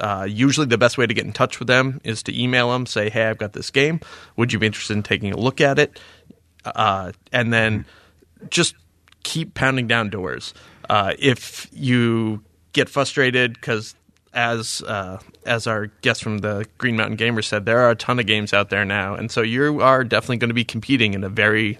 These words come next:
large pool of people trying to get their different ideas and everything put out there. But just keep at it. If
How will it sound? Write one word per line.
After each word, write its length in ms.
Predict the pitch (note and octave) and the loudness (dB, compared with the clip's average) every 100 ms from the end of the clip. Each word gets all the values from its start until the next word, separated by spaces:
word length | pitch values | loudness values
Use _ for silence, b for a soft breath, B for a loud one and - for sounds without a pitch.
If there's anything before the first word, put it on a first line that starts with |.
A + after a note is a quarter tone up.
| G#2+ | -6
large 640 | G#2+ G#2 G#2+ G#2 F#2 - B B B B - | 2 4 4 2 0 -4 B B B B -2
pool 360 | C3 A#2+ G#2+ | 2 4 2
of 300 | - G#2 G2+ | 0 -4 -6
people 240 | - A#2+ G#2+ | -6 -6 -4
trying 260 | - A2+ | 0 0
to 80 | G2+ | 0
get 200 | A2 G#2+ | -2 0
their 120 | G2+ | -2
different 260 | F#2+ - G#2+ | -2 -2 -2
ideas 360 | G2 G#2 G2+ | -2 -2 -2
and 80 | G2 | -4
everything 480 | F#2+ G2+ G#2 G2+ G2+ B B B - | -6 -6 -6 -6 -8 B B B -6
put 140 | A#2 | 0
out 180 | A#2+ - | 0 0
there. 220 | G#2 F2 B B - | -4 -4 B B 0
But 220 | C3+ F#2+ | 0 0
just 280 | - D3+ - | -2 -2 -4
keep 260 | - E3 | -6 -2
at 220 | D#3 D3 D#3+ | 0 0 -2
it. 120 | F#3 _ b b b | -6 _ b b b
If 540 | C3+ B2 A#2 - - | 2 2 0 -6 -20